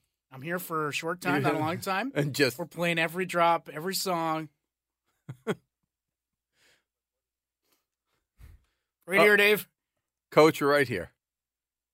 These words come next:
Speaker 2: Libra Sage, Graham Creech, Steve Bunda with you. I'll read a couple of text messages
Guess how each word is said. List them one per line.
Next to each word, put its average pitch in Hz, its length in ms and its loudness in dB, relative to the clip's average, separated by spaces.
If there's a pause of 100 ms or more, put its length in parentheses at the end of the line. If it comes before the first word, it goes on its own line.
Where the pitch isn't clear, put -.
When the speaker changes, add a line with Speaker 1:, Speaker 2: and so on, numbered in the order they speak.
(760)
Speaker 2:
Libra 127 240 -2
Sage, 139 300 -2
Graham 143 260 2
Creech, 151 300 2
Steve 226 420 2
Bunda 226 380 6
with 196 300 6
you. 143 280 4 (420)
I'll 127 220 2
read 143 200 -2
a 131 40 -4
couple 135 200 0
of 131 80 -10
text 147 240 2
messages 147 600 -2